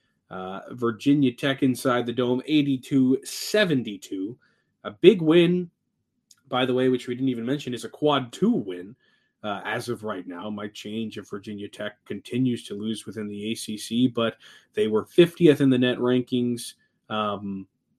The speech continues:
I think that's a quad two win. I'm not, you know, a genius on that stuff, but as far as I'm concerned, or as far as I know,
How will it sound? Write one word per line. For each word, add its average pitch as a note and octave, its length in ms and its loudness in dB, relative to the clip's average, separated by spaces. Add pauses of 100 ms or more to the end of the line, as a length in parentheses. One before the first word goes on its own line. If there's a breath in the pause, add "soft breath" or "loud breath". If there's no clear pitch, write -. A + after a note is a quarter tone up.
(180)
I B2 60 -10
think E3+ 300 2
that's E3+ 260 2
a - 40 -18
quad D3+ 360 2
two D3+ 160 4
win. D3 340 0 (140)
I'm A2+ 120 -6
not, B2+ 320 0
you B2+ 60 -4
know, A2 140 -6
a G#2 40 -8
genius A2+ 500 -4
on G#2 180 -12
that G2+ 160 -12
stuff, G#2 340 -10
but G2+ 180 -10 (240)
as - 100 -20
far B2 240 2
as A2+ 100 -4
I'm G#2+ 140 -4
concerned, G2+ 580 -10
or G#2+ 100 -8
as G2+ 140 -12
far B2 220 0
as A2+ 100 -2
I G#2+ 100 -6
know, G#2+ 300 -2